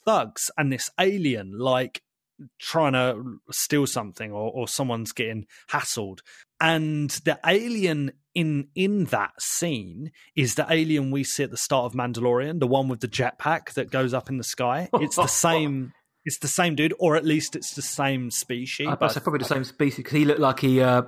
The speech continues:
Speaker 2: met his end in this episode.
Speaker 1: Yeah, that's true. That's
Speaker 2: Hilariously.
Speaker 1: true. And,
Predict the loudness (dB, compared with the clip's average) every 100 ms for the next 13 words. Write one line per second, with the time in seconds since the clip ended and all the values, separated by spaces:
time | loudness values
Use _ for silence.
0 | -2 0 2 2 0 0 2 4 4 4
1 | 4 2 0 0 2 2 0 -4 _ _
2 | _ _ _ _ -2 0 0 -2 -4 -4
3 | -2 -2 -2 2 4 6 4 2 2 2
4 | 0 -2